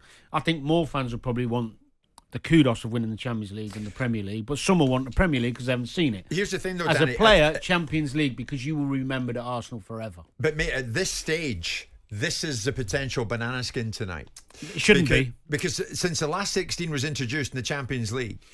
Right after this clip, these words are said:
Speaker 2: Arsenal have gone out of it at this stage more than any other side nine times.
Speaker 1: Uh, yeah, they did, yeah. And which ain't a great record. I think a couple of them were down to Barcelona and Messi giving them a good hiding. And one of them I remember being Munich, I think, with one of the good Munich sides who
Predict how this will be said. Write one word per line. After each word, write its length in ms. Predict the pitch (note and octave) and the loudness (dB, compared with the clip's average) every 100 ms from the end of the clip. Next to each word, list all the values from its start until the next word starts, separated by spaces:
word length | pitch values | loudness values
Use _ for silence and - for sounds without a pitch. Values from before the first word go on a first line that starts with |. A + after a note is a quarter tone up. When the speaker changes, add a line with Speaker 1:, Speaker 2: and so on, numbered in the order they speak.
| - - | -20 -4
Speaker 2:
Arsenal 340 | D#3 D#3+ D3+ C3+ | 0 0 0 -2
have 80 | |
gone 160 | G#2+ B2+ | 0 2
out 200 | D#3+ F#3+ | 2 2
of 140 | - G2+ | -2 -4
it 180 | F#2+ - - | -6 -6 -6
at 140 | C3 | -4
this 180 | C3+ F#3 | 0 0
stage 440 | - - B2 A2 A#2 | 0 -2 -2 -2 0
more 200 | C#3+ D3 | 2 2
than 160 | C#3+ D#3 | 0 -4
any 380 | F3+ F#3 F#3+ - | -4 -2 -2 -2
other 260 | D#3+ D3 | -4 -2
side 420 | C#3 - D3 C3 G#2+ | -4 -4 -4 -4 -4
nine 420 | B2 C#3+ D3 C#3 | -2 -2 -2 -4
times. 300 | - C3+ C3 | -2 -2 -2
Speaker 1:
Uh, 40 | - | 0
yeah, 280 | C#3 C3 | 2 2
they 140 | B2 C#3 | 2 2
did, 180 | D3 C3+ | 0 0
yeah. 300 | C3 C3 A#2+ - | 2 0 -2 -4
And 140 | C3+ | -2
which 160 | C#3 F3 | 0 4
ain't 140 | D#3 | 4
a 40 | |
great 180 | C#3 C#3 | 4 2
record. 300 | B2 B2 B2+ | 2 -2 -2
I 40 | B2+ | 0
think 180 | F#3 | 0
a 40 | D3 | 0
couple 260 | D#3 C3+ | 0 0
of 60 | C3 | 2
them 160 | B2 A#2+ | 2 2
were 60 | |
down 220 | A#2+ A#2+ | 2 0
to 100 | A#2 | -2
Barcelona 520 | A2 A#2+ A2+ B2 A2+ A2+ | -2 -2 0 -2 -2 0
and 140 | A2+ | 0
Messi 240 | A#2 - G#2+ | -2 -4 -6
giving 180 | A2 | -4
them 100 | G#2+ G#2+ | -4 -6
a 40 | |
good 160 | G#2 G#2+ | -6 -8
hiding. 360 | G2+ G2+ G#2 - - - - - | -8 -8 -10 -12 -20 -20 -20 -10
And 140 | A2+ | -2
one 120 | B2 B2 | 0 2
of 80 | |
them 120 | A2+ A2+ | 0 0
I 80 | |
remember 340 | A2 A2 G#2+ G#2+ | 0 0 -2 -2
being 280 | A2 A2 A2 | -4 -4 -2
Munich, 340 | A#2 A2+ - | -4 -4 -8
I 40 | |
think, 320 | G#2 A2 G2+ A#2 | -10 -10 -10 -10
with 140 | G#2+ | -10
one 160 | G#2 A2 | -8 -6
of 60 | G#2+ | -8
the 80 | |
good 240 | G2 A#2+ G#2 | -8 -6 -4
Munich 300 | A2+ A2 G#2 | -4 -4 -6
sides 340 | - G#2+ G#2 | -8 -8 -6
who 100 | G#2+ | -8